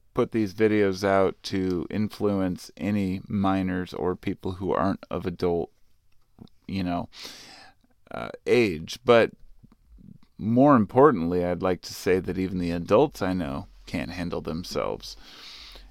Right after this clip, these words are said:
And so that's why I'm here to talk about my story, my history,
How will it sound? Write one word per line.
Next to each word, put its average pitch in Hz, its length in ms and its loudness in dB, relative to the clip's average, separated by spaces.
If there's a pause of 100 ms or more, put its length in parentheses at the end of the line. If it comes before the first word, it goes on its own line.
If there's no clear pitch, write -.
(200)
And 117 220 -2
so 135 480 4 (420)
that's 123 300 0
why 139 140 6
I'm 117 120 2
here 107 160 0
to 101 100 -6
talk 104 280 0
about 95 300 0
my 98 340 2
story, 95 580 0 (720)
my 104 220 2
history, 90 680 -2